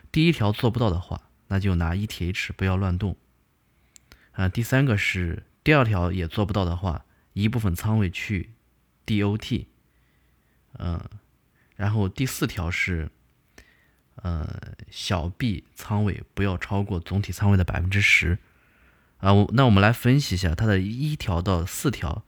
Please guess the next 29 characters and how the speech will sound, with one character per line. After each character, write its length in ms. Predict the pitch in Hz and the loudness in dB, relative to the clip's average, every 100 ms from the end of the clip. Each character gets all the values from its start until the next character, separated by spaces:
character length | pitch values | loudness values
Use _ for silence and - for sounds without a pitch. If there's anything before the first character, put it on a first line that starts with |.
| _ - - _ | _ -20 -20 _
其 180 | - 107 | -2 2
实 100 | 104 | 4
跟 160 | 104 | 4
大 120 | 101 101 | 4 4
家 120 | 101 | 4
在 140 | 101 | 2
讲， 260 | 87 - - _ _ _ _ _ - | -2 -6 -12 _ _ _ _ _ -6
呃， 420 | 92 82 - - - _ _ _ _ _ _ _ _ | -4 -2 -4 -10 -20 _ _ _ _ _ _ _ _
呃， 100 | - | -14
在 280 | - 101 90 | -2 2 4
牛 220 | 90 92 | 4 2
市 140 | 104 113 | 2 -2
的 80 | 92 | -2
情 160 | 85 | 0
况 100 | 87 | 0
下， 160 | 90 82 101 - | 0 -4 -6 -2
尽 160 | 104 | 2
量 120 | 98 85 | 4 4
的 80 | |
去 220 | 82 - 82 | 0 -4 -6
配 320 | - 101 87 | -2 0 0
置 240 | - 85 | -2 -6
主 360 | - - 76 67 | -6 -8 -6 -6
流 220 | 80 82 | -4 -2
的 120 | 101 90 | -2 -2
这 120 | 85 | -2
种 120 | - | -4
币 160 | - 78 | -4 -6
种， 180 | - | -6